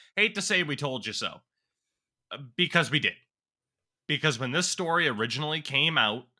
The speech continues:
um, granted, it was Deej on the show with me at the time after the twenty twenty N H L drafts. We had both mentioned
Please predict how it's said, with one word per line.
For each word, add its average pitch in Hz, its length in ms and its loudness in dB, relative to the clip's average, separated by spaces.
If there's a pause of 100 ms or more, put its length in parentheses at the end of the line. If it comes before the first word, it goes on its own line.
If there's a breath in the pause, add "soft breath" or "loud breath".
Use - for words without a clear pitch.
(680)
um, 101 580 2 (140)
granted, 139 400 0
it 135 40 -4
was 131 140 -4
Deej 123 680 -2
on 120 460 -2
the 120 80 -4
show 117 300 -2
with 110 260 -4
me 113 240 2
at 101 240 2
the 123 80 -8
time 117 540 0 (160)
after 101 340 0
the 101 320 -2
twenty 107 400 -8
twenty 107 420 -4
N 98 100 0
H 101 180 -2
L 110 100 0
drafts. 101 800 0 (880)
We 139 200 -2
had 156 220 6
both 180 220 2
mentioned 160 600 0